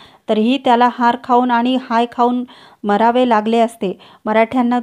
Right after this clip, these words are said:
तो जिंकू शकलाच नसता. अशा पोलादी पिळाची आणि रगेल काळजाची माणसे या, ज्या स्वराज्यात निर्माण झालेली होती, ते स्वराज्य बुडवण्याचा मिर्झा राजाचा व दिलेरचा हट्ट होता. दाऊद खान पुण्याहून मिर्झा राजाच्या छावणीत आला.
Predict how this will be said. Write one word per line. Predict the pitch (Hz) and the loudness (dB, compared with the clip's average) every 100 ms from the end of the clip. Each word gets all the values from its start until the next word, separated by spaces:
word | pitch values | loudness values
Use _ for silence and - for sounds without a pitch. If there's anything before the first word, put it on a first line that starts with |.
| 247 | -2
तो | 247 | -2
जिंकू | 226 240 214 262 262 | -2 -4 -6 -6 -6
शकलाच | 233 226 247 254 | -6 0 0 0
नसता. | 226 226 220 190 - - - - | -4 -4 -2 -2 -4 -20 -20 -10
अशा | 214 208 269 | -8 -2 0
पोलादी | 262 233 226 233 254 254 | 0 0 0 0 0 -4
पिळाची | 247 233 233 240 262 | -2 0 0 -2 -8
आणि | - 226 240 240 | -6 -4 -2 -2
रगेल | 220 208 247 254 240 | -2 -2 -2 -2 -2
काळजाची | 214 214 214 233 233 262 | 0 0 0 -2 -2 -6
माणसे | 214 214 - 247 | -6 -8 -6 -6
या, | 226 220 | -4 -4
ज्या | 196 240 254 | -2 -4 -4
स्वराज्यात | 254 214 220 226 247 254 - - - | -4 -2 -2 -2 -4 -6 -20 -20 -8
निर्माण | 214 214 240 233 | -4 0 -2 -2
झालेली | 226 214 233 | -2 -2 -2
होती, | 233 220 220 202 - - _ - | 0 -2 -4 -10 -12 -20 _ -4
ते | 269 | -2
स्वराज्य | 262 233 240 226 254 | 0 -2 0 0 -2
बुडवण्याचा | 220 226 233 247 262 | 0 0 -2 -4 -4
मिर्झा | 226 208 226 233 | -4 -4 -2 0
राजाचा | 220 240 247 254 | 0 -4 -4 -4
व | 240 247 | -2 -4
दिलेरचा | 208 202 202 226 - 254 240 | -6 -6 -4 -6 -4 -6 -4
हट्ट | 196 - 247 | -10 -6 -4
होता. | 226 190 180 - - - - | -4 -6 -10 -10 -20 -20 -4
दाऊद | 220 233 254 | 0 0 -2
खान | - 254 | -4 -4
पुण्याहून | 247 214 220 247 240 254 | -4 -6 -2 -2 -2 -2
मिर्झा | 233 214 240 240 | -4 -4 -2 0
राजाच्या | 226 240 240 254 262 | 0 -2 -4 -6 -6
छावणीत | 226 214 240 233 | -8 -6 -8 -6
आला. | 220 208 | -4 -4